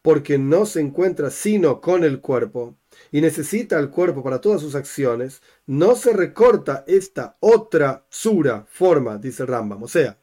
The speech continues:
el Rambam está hablando de un alma del ser humano mencionado en la, en la ley ocho,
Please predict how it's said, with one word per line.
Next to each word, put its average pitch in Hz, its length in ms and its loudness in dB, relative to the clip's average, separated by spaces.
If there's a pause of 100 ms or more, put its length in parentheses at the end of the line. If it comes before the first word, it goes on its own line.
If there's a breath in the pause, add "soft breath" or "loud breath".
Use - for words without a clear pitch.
(100)
el 117 100 -20
Rambam 180 220 -2
está 170 140 -2
hablando 175 320 0
de 151 60 0
un 143 220 -6
alma 160 600 2
del 123 200 -6
ser 165 180 -4
humano 165 280 0
mencionado 147 380 -2 (180)
en 131 100 -8
la, 117 240 -10
en 131 80 -12
la 120 220 -8
ley 135 360 0 (260 soft breath)
ocho, 165 540 -2